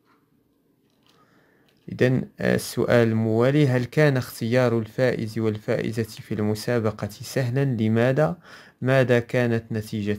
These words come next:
المسابقة؟ إذن لم يكن الاختيار سهلا، لأن كل الرسوم والتعابير كانت جيدة، فكانت النتيجة فوز جميع المشاركين. وفي،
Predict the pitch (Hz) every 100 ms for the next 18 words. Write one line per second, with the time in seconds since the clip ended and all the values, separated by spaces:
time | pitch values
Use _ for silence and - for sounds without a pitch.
0 | - 104 98 98 - 98 92 90 - 98
1 | 117 139 170 160 147 - 127 117 110 -
2 | 117 127 127 110 107 135 104 101 95 -
3 | 117 123 113 110 147 117 110 107 107 -
4 | 147 143 139 - - - - 113 - 117
5 | 101 107 104 123 117 104 127 117 107 104
6 | 117 123 110 107 110 - 107 117 113 110
7 | - 104 104 104 - 117 107 107 113 107
8 | - - - - _ - 117 110 104 104
9 | 101 - 110 104 101 107 98 95 95 92
10 | - - 107 95 95 - 98 92 92 90
11 | - 95 95 113 _ _ _ _ _ _
12 | _ - 110 113